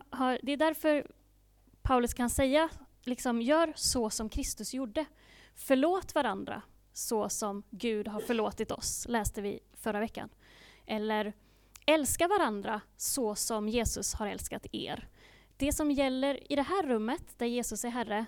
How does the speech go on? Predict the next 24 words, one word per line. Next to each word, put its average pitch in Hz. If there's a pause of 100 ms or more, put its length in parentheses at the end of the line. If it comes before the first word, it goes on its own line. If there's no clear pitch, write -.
det 254
gäller 269
också -
alla 226
er 208
som -
är 339
i 226
rummet 202
och 262
era 220
relationer 226
med 226
varandra. 269 (640)
Att -
vi 262
agerar 262
i 214
enlighet, 214 (500)
eh, 208
med 254
sådan, 202 (160)
med 226
s-, -